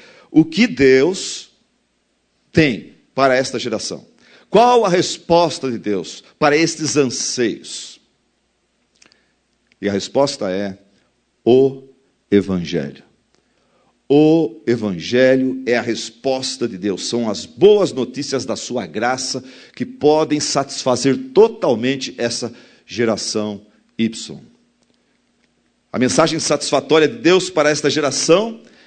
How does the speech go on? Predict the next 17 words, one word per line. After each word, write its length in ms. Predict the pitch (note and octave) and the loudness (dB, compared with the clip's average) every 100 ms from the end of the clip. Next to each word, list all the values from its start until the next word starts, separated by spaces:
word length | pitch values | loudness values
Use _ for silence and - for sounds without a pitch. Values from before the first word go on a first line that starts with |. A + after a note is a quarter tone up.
| _ _ - | _ _ 2
é 300 | C3+ C#3 B2+ | 2 2 0
Efésios 540 | B2 C#3 C#3+ B2 A#2+ | 0 0 0 -2 -6
um 100 | C3 | -6
sete. 560 | - A2+ E2 - - _ _ _ _ _ _ _ _ _ - | -6 -4 -6 -8 -20 _ _ _ _ _ _ _ _ _ -4
Nele 500 | D#3 F#3+ A3+ A3 A3 | 4 6 6 4 -2
temos 680 | - - F#3+ G#3 G#3 F#3+ E3 | -4 2 2 2 0 0 0
a 80 | |
redenção 760 | D3+ E3+ D3 A#2+ - F3+ G3 G3 | 2 2 0 -4 -2 0 0 -2
por 240 | G3 D#3+ | 2 2
meio 320 | C3+ F3 - | 4 2 2
do 100 | D3 | 0
seu 260 | D#3 - C#3 | -6 -2 -2
sangue, 600 | - - F#3+ G#3+ G#3 G#3 - - | -2 0 0 0 -4 -8 -6 -2
o 80 | |
perdão 580 | D#3 F3 C3 G3 A#3 A#3+ - - | 2 2 4 2 2 -2 -8 -4
dos 280 | D3+ B3 - | 0 0 0
pecados, 800 | G3 E3 - E3 F#3+ F3+ E3+ | -2 -2 2 2 2 -2 -8